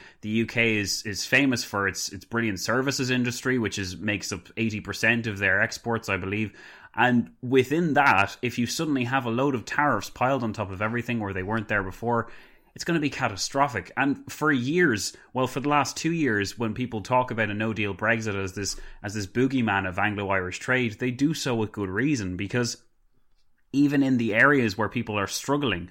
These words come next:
and this goes for British traders as well, when they have to send, when they trade t-, back towards us, when they export to us, and when they import from us, both sides will be affected. For Ireland, it's going to be pretty devastating, but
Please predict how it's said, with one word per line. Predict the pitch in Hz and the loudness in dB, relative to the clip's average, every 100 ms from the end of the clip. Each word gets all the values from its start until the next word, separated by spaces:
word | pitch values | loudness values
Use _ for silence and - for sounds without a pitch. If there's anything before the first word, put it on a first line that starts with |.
| - - | -14 -4
and | 123 | 0
this | 165 170 | 0 2
goes | 196 180 | 0 0
for | 147 | -2
British | 123 143 151 | -2 0 -2
traders | - 131 123 107 98 | 0 0 2 0 -2
as | 90 | -4
well, | 110 127 98 - - - - - - _ _ - | 2 2 2 -2 -16 -20 -20 -18 -20 _ _ -4
when | 127 131 120 | 4 4 6
they | 123 | 4
have | 135 117 - | 4 0 0
to | 101 | -4
send, | - 113 104 95 | 2 2 2 -2
when | 113 110 | 0 2
they | 120 113 | 2 0
trade | - 113 104 90 - _ _ - | 2 2 2 -4 -14 _ _ -14
t-, | - - | -12 -4
back | 107 110 107 - | 4 4 4 -4
towards | 110 95 92 | -2 -2 0
us, | 131 - | -2 -2
when | 104 | -2
they | 98 | 2
export | 107 - - 101 - | 0 0 -2 -2 -2
to | 110 123 | -2 0
us, | 117 - | 0 -2
and | 123 147 | 0 0
when | 131 | 0
they | 120 | 0
import | 120 113 104 87 | 0 0 -2 -2
from | - 131 113 | -2 0 0
us, | 95 - - - - | -2 -8 -18 -20 -2
both | 131 175 175 | 0 2 0
sides | 151 147 120 | 0 0 0
will | 110 123 | 0 0
be | 117 104 | 0 -2
affected. | 98 - 135 - 87 - | -2 2 2 0 -6 -8
For | - 123 113 | -2 4 6
Ireland, | 143 160 113 | 6 4 2
it's | 101 | 0
going | 117 113 | -2 -2
to | 98 | -2
be | 101 | -4
pretty | - 156 151 | 0 0 2
devastating, | 120 123 123 - 92 90 90 | 2 2 -2 -2 -2 -4 -6
but | 101 107 | -6 -6